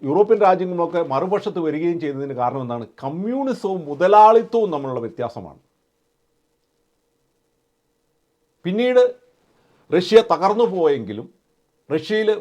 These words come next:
ഒരു പക്വമായ ജനാധിപത്യത്തിലേക്ക് വരാതെ ഒരു ഡിക്റ്റേറ്റർഷിപ്പിലേക്ക് വരികയും റഷ്യ ലോക, പണ്ട് സോവിയറ്റ് യൂണിയൻ ഉണ്ടായിരുന്നത് പോലെയുള്ള ഒരു മേധാവിത്വം ലോകത്തിൽ റഷ്യൻ ചേരിക്ക് ഉണ്ടാകണമെന്ന് ആഗ്രഹിക്കുകയും ചെയ്തതുകൊണ്ടാണ്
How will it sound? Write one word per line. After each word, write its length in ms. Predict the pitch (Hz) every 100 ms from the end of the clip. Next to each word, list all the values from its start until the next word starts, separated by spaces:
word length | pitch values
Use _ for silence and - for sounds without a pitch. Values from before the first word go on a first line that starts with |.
| 175
ഒരു 120 | 196 196 -
പക്വമായ 460 | 135 190 190 185 190 151
ജനാധിപത്യത്തിലേക്ക് 840 | 151 185 208 180 180 175 160 151 131
വരാതെ 260 | 123 131 135
ഒരു 80 | 151 170
ഡിക്റ്റേറ്റർഷിപ്പിലേക്ക് 920 | - 226 226 214 - 147 147 143 135
വരികയും 340 | 107 92 101 - _ _ _ _ _ _ _ _ _ 160
റഷ്യ 280 | 185 240 220
ലോക, 180 | 190 208 214 165
പണ്ട് 360 | 165 202 214 - - _ _ _ _ -
സോവിയറ്റ് 320 | 185 233 214
യൂണിയൻ 200 | 208 202
ഉണ്ടായിരുന്നത് 460 | 175 185 175 180 170
പോലെയുള്ള 320 | 165 165 160 170 156
ഒരു 80 | 165
മേധാവിത്വം 680 | 143 165 202 196 180 180 156 139
ലോകത്തിൽ 280 | 156 156 151 131
റഷ്യൻ 260 | 131 180 170 -
ചേരിക്ക് 320 | 139 147 147 135
ഉണ്ടാകണമെന്ന് 440 | 147 147 143 131 127
ആഗ്രഹിക്കുകയും 440 | 147 143 135 131
ചെയ്തതുകൊണ്ടാണ് 680 | 123 127 139 139 135 104 95